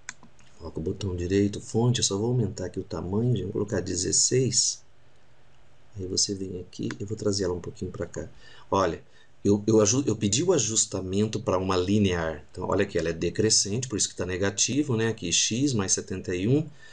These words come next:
Mas olha o R dois, gente, sessenta e nove por cento. Eu só aceito com noventa e nove, o ideal é cem por cento, né? Então,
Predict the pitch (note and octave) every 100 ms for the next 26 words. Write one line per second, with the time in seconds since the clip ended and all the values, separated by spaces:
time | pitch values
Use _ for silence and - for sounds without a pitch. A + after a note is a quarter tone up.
0 | - - G2 A#2 D#3 D#3+ C#3+ B2+ G2 G#2
1 | G2+ E2+ E2+ - G#2+ - C#3 C#3 G#2+ G2
2 | G2+ F2 - E2 D#2 - - - - -
3 | - - - C#3+ D3+ C3+ - G#2 - G2
4 | F#2 F2 F2 F#2+ A2 F2 E2+ F2 G2+ F2
5 | D#2+ - E2+ E2+ E2+ F2+ F2 - E2+ -
6 | G2+ C3 D3+ A2+ A2 B2+ - E2